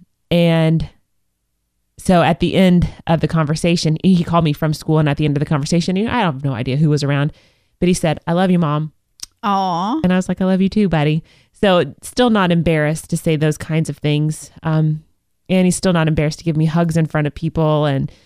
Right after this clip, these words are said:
Speaker 1: even friends and that kind of stuff. So that's awesome. I'm just
Speaker 2: Yes.
Speaker 1: wondering when it, when and if that's
Speaker 2: When,
Speaker 1: going to stop.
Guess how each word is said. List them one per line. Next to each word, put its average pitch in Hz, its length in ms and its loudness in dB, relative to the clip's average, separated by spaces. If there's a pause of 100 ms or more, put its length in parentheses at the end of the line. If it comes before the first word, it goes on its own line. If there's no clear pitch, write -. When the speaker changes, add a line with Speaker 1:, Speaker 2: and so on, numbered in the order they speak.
(140)
Speaker 1:
even 180 240 0
friends 147 500 -4
and 147 180 -2
that 117 160 -6
kind - 160 -14
of 156 80 -10
stuff. 151 240 -6
So - 140 -4
that's 247 540 -4 (580)
awesome. 151 500 2 (280)
I'm 190 100 4
just 190 140 2
Speaker 2:
Yes. - 60 -4
Speaker 1:
wondering 156 720 2 (460)
when 180 320 4
it, 147 220 -2
when 185 320 4
and 165 160 2
if 175 140 0
that's 185 200 -2
Speaker 2:
When, 202 80 0
Speaker 1:
going 202 120 4
to 196 40 0
stop. - 400 -2